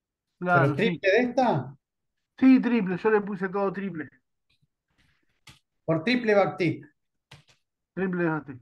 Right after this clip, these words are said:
Speaker 1: esta, ese. Si querés, dale
Speaker 2: Bien.
Speaker 1: enter, así vas separando l-, los espacios y le ponés también. Eh, ahí le pusiste que recibirás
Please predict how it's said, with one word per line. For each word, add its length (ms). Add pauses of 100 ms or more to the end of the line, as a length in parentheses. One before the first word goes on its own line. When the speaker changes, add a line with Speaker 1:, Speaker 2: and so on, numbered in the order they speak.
Speaker 1:
esta, 380
ese. 260 (840)
Si 120
querés, 240
dale 240
Speaker 2:
Bien. 200
Speaker 1:
enter, 180
así 260
vas 200
separando 800
l-, 420
los 280
espacios 600 (680)
y 100
le 120
ponés 300
también. 600 (140)
Eh, 340
ahí 120
le 100
pusiste 280
que 80
recibirás 460